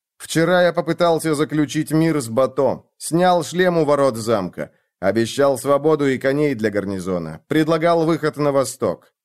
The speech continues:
Ее глаза широко распахнулись. Я отпил еще и продолжил. «Нас угостили стрелами». Она молчала. Я и не ждал ответа. Что тут еще сказать?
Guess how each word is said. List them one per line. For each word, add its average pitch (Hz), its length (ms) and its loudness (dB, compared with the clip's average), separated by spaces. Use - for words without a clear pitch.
Ее 101 300 -2
глаза 101 360 -2
широко 98 360 -4
распахнулись. 90 760 -8
Я 135 240 2
отпил 180 320 0
еще 165 380 -2
и 151 80 0
продолжил. 87 680 -6
«Нас 185 360 2
угостили 135 640 0
стрелами». 87 680 -6
Она 117 260 -2
молчала. 139 640 -2
Я 175 260 0
и 180 40 0
не 185 120 0
ждал 160 280 0
ответа. 110 720 -4
Что 185 240 -8
тут 113 160 -14
еще 92 300 -6
сказать? 82 500 -8